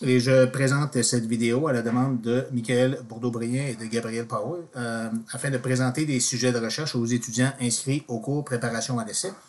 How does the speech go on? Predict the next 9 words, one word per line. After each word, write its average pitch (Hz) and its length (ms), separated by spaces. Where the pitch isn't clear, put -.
Premier 165 240
sujet 156 300
de 147 80
recherche, 160 400
donc 156 180
je 143 80
suis - 220
présentement 175 760
en, 139 360